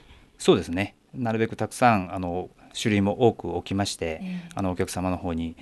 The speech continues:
Speaker 1: 杉並に来ていただければ、まあ、何でもあるよと、
Speaker 2: うん。
Speaker 1: そういった形でこれからもそうですが、やっていきたいと思っております。
Speaker 2: 例えばお客様が、「こんな紙が欲しいんだけど」っていうね、あの、まあ、どこかで見て、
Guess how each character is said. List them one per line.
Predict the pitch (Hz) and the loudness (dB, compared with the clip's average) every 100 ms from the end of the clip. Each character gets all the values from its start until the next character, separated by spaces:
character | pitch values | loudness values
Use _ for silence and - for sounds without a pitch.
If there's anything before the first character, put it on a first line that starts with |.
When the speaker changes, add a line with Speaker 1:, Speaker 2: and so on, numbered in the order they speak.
| - | -12
Speaker 1:
杉 | - 104 | -4 -2
並 | 101 | 0
に | 90 | -2
来 | - | -2
て | 104 | 0
い | |
た | 113 | 4
だ | 120 | 4
け | 127 | 4
れ | 143 | 4
ば、 | 87 78 - - - | 2 -2 -8 -18 -4
ま | 92 | 0
あ、 | |
何 | 104 | 4
で | 117 | 4
も | 92 | 4
あ | 92 | 2
る | |
よ | 82 78 | 0 -6
と、 | - - - | -12 -16 -8
Speaker 2:
う | 185 | -4
ん。 | 175 | -2
Speaker 1:
そ | 147 | 0
う | |
い | 131 | 2
っ | |
た | 123 | 2
形 | 123 123 131 | 2 0 2
で | 117 107 90 - | 4 4 2 -2
こ | 95 | -4
れ | |
か | 90 | -2
ら | 82 | -4
も | 92 | -4
そ | 113 | -2
う | 87 | -2
で | 82 | -2
す | 90 | -4
が、 | 80 80 | -4 -6
や | 85 | -10
っ | |
て | - | -10
い | 87 | -12
き | |
た | 80 | -12
い | 80 | -4
と | 135 | -4
思 | - | -4
っ | |
て | - | -8
お | - | -16
り | |
ま | - | -12
す。 | - - - _ _ - - _ - | -12 -12 -16 _ _ -20 -20 _ -10
Speaker 2:
例 | 226 311 | -2 2
え | |
ば | 247 | 2
お | 196 | 2
客 | 269 | 0
様 | - 262 254 | -2 -2 0
が、 | 262 208 - _ - | 0 0 -6 _ -8
「こ | 285 262 | -8 -6
ん | |
な | 339 403 453 | -6 -4 -2
紙 | - 427 427 | 2 4 6
が | 403 | 6
欲 | 339 339 | 6 4
し | - 370 | 2 -2
い | 349 | 0
ん | 320 | 4
だ | 302 | 6
け | 285 254 | 8 6
ど」 | 240 | 6
っ | - _ _ - | 2 _ _ 0
て | 240 | 2
い | 220 214 | 4 4
う | |
ね、 | 247 392 440 - | 6 6 4 0
あ | 208 214 | 2 4
の、 | 202 196 196 - - - | 6 6 4 2 -6 -4
ま | 196 | 4
あ、 | |
ど | 202 | 4
こ | 202 | 4
か | 185 | 0
で | 175 | 4
見 | 190 208 | 4 2
て、 | - 247 262 214 | 6 8 8 6